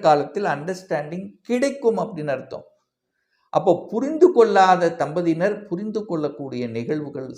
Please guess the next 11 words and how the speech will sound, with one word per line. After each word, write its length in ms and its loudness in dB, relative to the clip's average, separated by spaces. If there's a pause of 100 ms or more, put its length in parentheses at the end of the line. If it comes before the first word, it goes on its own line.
சந்தர்ப்பங்களை 800 -6 (120)
உருவாக்கக்கூடிய 1080 -2 (100)
ஒரு 140 -10 (100)
காலகட்டமாக 880 -4 (200)
அமையும். 580 -10 (3000)
அந்த 200 4
சனி 260 6
பகவான் 420 4
தனது 240 0
பத்தாம் 460 2
பார்வையாக 480 4